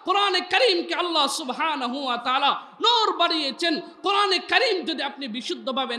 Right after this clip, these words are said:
নামাজে তেলাওয়াত করেন, নামাজ আপনার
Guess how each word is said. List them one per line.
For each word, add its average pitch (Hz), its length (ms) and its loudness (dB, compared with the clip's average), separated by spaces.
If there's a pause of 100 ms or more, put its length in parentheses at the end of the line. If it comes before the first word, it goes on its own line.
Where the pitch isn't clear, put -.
(100)
নামাজে 339 800 2
তেলাওয়াত 214 480 -2
করেন, 294 320 2 (720)
নামাজ 277 480 4
আপনার 240 360 -2